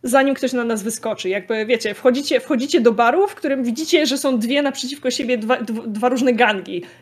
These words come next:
i oba mają ręce na s-, na spluwach, nie? Co to się, kurwa, wydarzyło i jak możemy się stąd wydostać? Zanim dojdzie do walki, rzucacie na ruch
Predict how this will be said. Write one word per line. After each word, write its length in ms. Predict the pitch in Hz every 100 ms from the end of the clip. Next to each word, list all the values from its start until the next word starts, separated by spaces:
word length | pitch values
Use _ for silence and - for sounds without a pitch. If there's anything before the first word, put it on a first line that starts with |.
| -
i 100 | 277
oba 240 | 262 262
mają 300 | 247 233 220
ręce 240 | 226 233 226
na 60 |
s-, 140 | 208 226
na 160 | 214
spluwach, 560 | 208 - 196 170 - -
nie? 240 | 208 320 - _ _ -
Co 160 | 320
to 100 | -
się, 120 | 349
kurwa, 360 | 359 311 294 285
wydarzyło 560 | 262 254 240 247 349 466 480
i 80 | 269
jak 200 | 285 381
możemy 320 | 285 269 262
się 120 | 262
stąd 220 | 262 240
wydostać? 480 | 220 208 185 - 165
Zanim 320 | 208 262 285
dojdzie 220 | 269 240 233
do 100 | 226
walki, 340 | 220 214 214
rzucacie 380 | 202 220 214 214
na 140 | 202
ruch 240 | 185 190